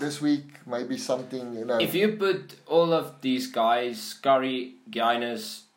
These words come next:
Speaker 2: Durant, above of Jokic, we can understand that about team performance.
Speaker 1: Yeah.
Speaker 2: So, but we're
Speaker 1: Okay.
Speaker 2: just literally putting him there because of his individual
Speaker 1: Individual
Speaker 2: performance.
Speaker 1: performance.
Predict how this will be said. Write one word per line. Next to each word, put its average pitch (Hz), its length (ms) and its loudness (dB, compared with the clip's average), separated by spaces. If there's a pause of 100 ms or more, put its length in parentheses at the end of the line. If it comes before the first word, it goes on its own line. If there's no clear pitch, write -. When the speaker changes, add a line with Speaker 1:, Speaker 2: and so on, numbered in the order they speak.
Speaker 2:
Durant, 113 400 0
above 107 280 -2
of 110 120 -6
Jokic, 107 540 -4
we 104 180 -4
can 104 160 0
understand 101 500 -4
that 104 120 -6
about 95 260 -12
team 92 180 -12
performance. 80 580 -20 (360)
Speaker 1:
Yeah. 107 300 -2
Speaker 2:
So, 101 220 -4
but 104 180 -2
we're 120 100 2
Speaker 1:
Okay. 156 120 0
Speaker 2:
just - 260 -8
literally 120 380 -2
putting 120 260 -6
him 110 80 -2
there 104 200 -2
because 107 320 -8
of - 60 -14
his 104 180 -14
individual 107 520 -2
Speaker 1:
Individual 113 300 -4
Speaker 2:
performance. 104 520 -6
Speaker 1:
performance. 123 220 -10